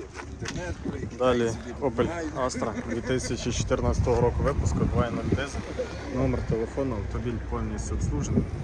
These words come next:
Ціна сім п'ят-, сім вісімсот п'ятдесят плюс торг. Так, є передні, задні партроніки, коробка автомат. І ось такий вигляд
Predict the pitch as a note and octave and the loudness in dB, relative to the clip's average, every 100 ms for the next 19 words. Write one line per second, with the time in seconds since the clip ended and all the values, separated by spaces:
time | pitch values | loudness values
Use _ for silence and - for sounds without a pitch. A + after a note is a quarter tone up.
0 | - - - - - B2 C3 B2 A2 - | -4 -4 -4 -4 -4 -4 -2 -2 -2 -4
1 | F3 - A#2 - - - - C3 A#2+ - | -4 -4 -4 -4 -6 -4 -2 -2 -2 -4
2 | A#2 B2 A#2+ A#2+ A2 B2 A2+ - A#2 - | -2 -4 -2 -2 0 0 0 -2 -2 2
3 | D3+ F3 - - - - - - - - | 2 2 -2 -14 -14 -12 -12 -10 -12 -12
4 | - - - - - - - - - - | -12 -12 -12 -14 -16 -18 -16 -16 -16 -16
5 | - B2+ - C3 C3 - B2 A#2+ A#2 A#2 | -4 -2 0 2 4 4 4 4 4 6
6 | B2 A#2 - - E3 E3+ D3 - C#3+ - | 4 4 0 0 4 6 6 4 0 0
7 | - - - - - B2 B2 A#2+ A2 - | -6 -8 -10 -10 -2 2 6 6 6 2
8 | A2+ B2 A#2+ - A#2+ D3 D#3+ - - - | 2 4 4 2 2 4 4 2 -6 -4
9 | - - - - - - - - - - | -4 -4 -6 -8 -6 -6 -8 -8 -8 -8
10 | - - - - - - C#3+ C#3 C#3 D3+ | -10 -14 -14 -14 -14 -12 -10 -8 -2 -2
11 | D#3 B2 - A2+ B2 A2+ C3 C3 | 0 0 -2 -2 0 2 2 0